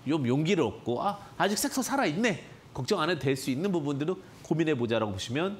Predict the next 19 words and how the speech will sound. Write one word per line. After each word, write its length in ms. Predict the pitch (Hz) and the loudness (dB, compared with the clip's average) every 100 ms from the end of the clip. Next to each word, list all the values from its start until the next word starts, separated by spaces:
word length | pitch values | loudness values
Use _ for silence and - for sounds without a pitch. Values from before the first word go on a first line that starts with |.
| - - | -10 -6
될 140 | 104 | -2
것 180 | 120 - | -2 -4
같습니다. 500 | 113 - 117 104 110 - - - - - - | -4 -4 -4 -6 -12 -14 -20 -20 -20 -20 -6
자, 380 | - 165 110 - | 2 2 2 -2
오늘 380 | 180 247 233 214 | 2 4 6 6
여러분들에게 1000 | 147 175 175 165 156 139 165 185 190 190 - - - | 4 4 2 2 2 2 2 2 0 -4 -14 -16 -6
다양한 500 | - 143 185 196 160 | 2 4 4 2 2
이야기들 380 | 131 120 117 117 | 2 2 2 2
말씀을 400 | 98 - 120 135 | 0 0 -4 -4
드렸는데 640 | - 107 95 113 151 113 - - - | -2 0 0 0 0 -2 -6 -18 -6
못한 360 | 127 147 247 220 | 0 2 4 4
이야기들은요. 640 | 156 123 110 101 101 165 | 2 2 0 0 -2 -2
저기 160 | - 127 | -2 -2
샵 180 | 143 175 | -2 -6
삼칠칠이 720 | 240 220 226 220 - 104 170 147 | -4 -2 -2 -2 -2 -2 -2 -2
혹은 240 | 127 151 - - - - | -2 -2 -6 -18 -18 -6
신대가 1040 | - 233 233 226 220 214 208 220 226 208 | -2 0 0 2 4 4 4 4 4 0
문자 500 | 151 131 127 170 139 | 0 0 2 2 4
전송 440 | 135 120 110 95 | 2 0 0 -2